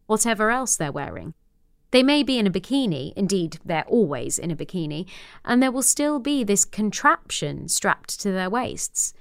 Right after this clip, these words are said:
It's like a metaphor for how completely they've absorbed the artifice of the situation, that the surveillance is part of the body, needn't even be hidden under clothes.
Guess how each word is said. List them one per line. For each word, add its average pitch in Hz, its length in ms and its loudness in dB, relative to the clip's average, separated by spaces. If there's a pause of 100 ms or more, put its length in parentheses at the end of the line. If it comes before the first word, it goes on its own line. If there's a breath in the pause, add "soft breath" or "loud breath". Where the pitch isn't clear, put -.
(500)
It's 247 220 2
like 285 240 4
a 254 80 2
metaphor 226 600 0
for 180 120 -2
how 190 180 4
completely 254 600 0
they've 233 200 -2
absorbed 208 640 0
the 175 140 -2
artifice 190 600 0
of 160 60 -10
the 170 60 -8 (120)
situation, 185 640 -6 (640 soft breath)
that - 160 8
the 214 80 4
surveillance 233 640 2
is 214 160 2
part 220 400 2
of 202 100 -2
the 196 80 -4
body, - 400 -4 (240)
needn't 226 340 4
even 226 320 2
be 202 120 2
hidden 190 400 -2
under 202 260 0
clothes. 214 640 -6